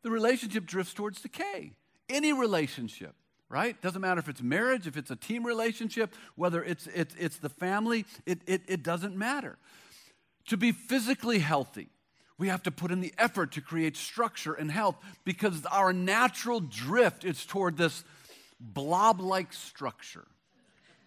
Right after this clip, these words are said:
substance, right? And so, because that's, that everything drifts towards decay. And so we have to put in effort in order to achieve some kind of health. But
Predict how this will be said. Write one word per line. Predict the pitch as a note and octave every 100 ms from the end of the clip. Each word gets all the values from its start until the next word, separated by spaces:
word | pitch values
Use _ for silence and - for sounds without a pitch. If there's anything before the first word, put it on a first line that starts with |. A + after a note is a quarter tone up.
| -
substance, | - C#3+ A2+ - F#2+ D2+
right? | A2+ E3+ G3+ - - - - - - - _ -
And | G#3
so, | - A3+ G3+ D3+ - -
because | G3 F#3+ F3
that's, | A2+ C#3 D#3+ -
that | - C#3+ -
everything | D#3+ D3 F#3 G3 F#3+
drifts | C3 D#3+ F#3 -
towards | E3+ E3+ E3
decay. | - G#3+ D4+ G#3+
And | D#3+
so | D#3+
we | F3+ G#3+
have | F#3+
to | F3+
put | - A3
in | F3+ G3 - -
effort | A#3 - F#3+ F3 A#3+ - - _ _ _ _ _ -
in | G#3
order | G#3 G3 F#3+
to | - G3
achieve | E3+ - G3+ D#3+
some | - G3+ G3+
kind | E3 F#3 F#3
of | F3+
health. | F#3 C4+ G#3+ - - -
But | F#3+